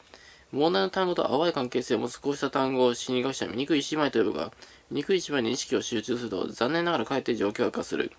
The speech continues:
本物にいたおとりに気をそらされて、漢字の単語でなく、醜い姉妹の方に下がる神経回路に引き寄せられてしまうのだ。その結果、問題の単語を思い出そうとするたびに、醜い姉妹が浮かんでくる羽目になる。ひたすら現象に散っている時に問題の単語を示されると、それで合ってるかなと考えたり、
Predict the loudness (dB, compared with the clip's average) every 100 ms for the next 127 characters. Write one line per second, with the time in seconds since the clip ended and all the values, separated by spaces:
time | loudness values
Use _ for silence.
0 | -20 -20 -20 -20 -20 -12 -2 0 2 2
1 | 2 2 2 2 0 0 0 4 4 4
2 | 4 2 4 2 2 0 2 2 2 4
3 | 4 2 0 0 -2 0 -2 2 0 2
4 | 0 0 -2 -4 0 0 0 -2 -4 -4
5 | 0 2 0 -4 -4 -2 0 0 0 -2
6 | -2 -2 -4 -8 -14 -20 -20 -20 -16 -6
7 | -2 -2 -2 0 0 0 0 2 0 0
8 | 0 2 0 0 0 0 0 -2 0 -2
9 | -4 -4 0 0 2 0 0 2 4 4
10 | 2 0 -2 -4 -6 -14 -20 -20 -20 -20
11 | -8 -6 -2 0 2 2 -2 0 0 0
12 | 0 0 0 0 0 0 0 0 0 -2
13 | 2 2 2 -2 -2 0 4 2 2 2
14 | 2 4 2 2 0 -2 -4 -6